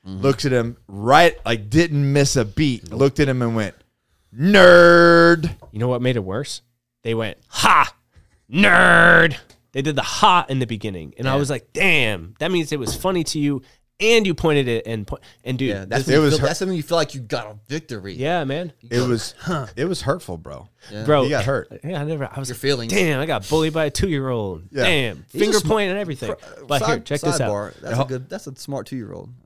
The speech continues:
Speaker 3: Oh, yeah,
Speaker 2: Yeah,
Speaker 3: he's a
Speaker 2: he,
Speaker 3: genius.
Speaker 2: he's
Speaker 3: He's gonna
Speaker 2: something.
Speaker 3: change the world.
Speaker 1: I
Speaker 3: I would
Speaker 1: digress.
Speaker 3: say that.
Speaker 1: Anyway.
Speaker 2: So,
Speaker 3: Anyway.
Speaker 2: so fast forward. When was this? February?
Speaker 3: This was, yeah, February. Yeah, for your birthday.
Speaker 2: And this is four twenty. Actually, this is four eighteen.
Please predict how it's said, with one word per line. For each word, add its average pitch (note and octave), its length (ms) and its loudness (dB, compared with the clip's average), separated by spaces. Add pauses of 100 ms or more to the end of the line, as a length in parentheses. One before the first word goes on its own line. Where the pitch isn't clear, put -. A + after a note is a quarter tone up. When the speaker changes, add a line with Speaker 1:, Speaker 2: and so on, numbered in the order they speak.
(300)
Speaker 3:
Oh, G2 160 -8
yeah, A#2+ 140 -10
Speaker 2:
Yeah, F#2+ 80 -4
Speaker 3:
he's A2 100 -6
a F#2+ 40 -6
Speaker 2:
he, G#2 140 -4
Speaker 3:
genius. A2 140 -6
Speaker 2:
he's A2+ 180 -6
Speaker 3:
He's C#3+ 140 0
gonna E3 80 -4
Speaker 2:
something. B2 100 -6
Speaker 3:
change G#2+ 160 -8
the F2+ 60 -16
world. D2+ 320 -16
Speaker 1:
I G2+ 60 -12
Speaker 3:
I - 20 -8
would G#2 60 -12
Speaker 1:
digress. F#2+ 360 -10
Speaker 3:
say F2 100 -14
that. E2+ 80 -14
Speaker 1:
Anyway. F#2+ 200 -14
Speaker 2:
So, C3 280 2
Speaker 3:
Anyway. G2+ 160 -10 (560)
Speaker 2:
so C#3 180 -8
fast A3+ 400 -6
forward. D3 380 -10
When G#3 180 -6
was E3+ 140 -8
this? B2 140 -10
February? A#3 760 -6 (280)
Speaker 3:
This C3 140 -2
was, - 240 -6 (180)
yeah, G#2 240 -4
February. A2 600 -6
Yeah, E3+ 180 -8
for - 140 -12
your B2+ 80 -10
birthday. D#3+ 240 -12
Speaker 2:
And A2+ 120 -6
this C3+ 180 -2
is D#3 80 -6
four D#3 240 -2
twenty. A#2 380 -6
Actually, F#2+ 320 -8
this F2+ 140 -10
is E2 120 -12
four F2+ 460 -10
eighteen. E2 520 -8